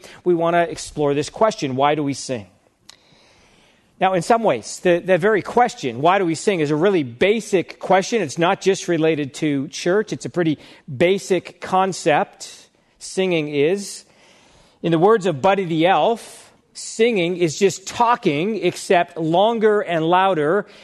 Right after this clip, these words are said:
and you move your voice up and down, right? Now, there are lots of good reasons to sing. There are psychological and physiological benefits to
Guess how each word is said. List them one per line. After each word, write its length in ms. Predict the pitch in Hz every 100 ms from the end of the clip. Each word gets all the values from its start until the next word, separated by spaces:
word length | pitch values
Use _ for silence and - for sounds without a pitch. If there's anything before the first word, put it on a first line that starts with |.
| - _
and 200 | 151 156
you 80 | 170
move 220 | 151 160
your 140 | 143 143
voice 420 | 131 135 131 - 117
up 260 | 120 - -
and 260 | 135 135 131
down, 340 | 180 143 113
right? 280 | 131 208 233 - - _ _ _ _ _ _ _ _
Now, 100 | 208
there 120 | 214 277
are 80 |
lots 300 | 262 262 269
of 160 | 285 190
good 180 | 240 240
reasons 460 | 247 240 190 170
to 120 | - 185
sing. 340 | - 165 95 - _ _ _
There 300 | 143 180 180
are 480 | 180 180 170 165 143
psychological 1040 | - - 175 175 202 240 247 175 - 131 147
and 160 | 139
physiological 1040 | - - 247 220 208 190 196 220 156 147 135
benefits 720 | 151 214 240 - 139 - -
to 500 | - 208 208 190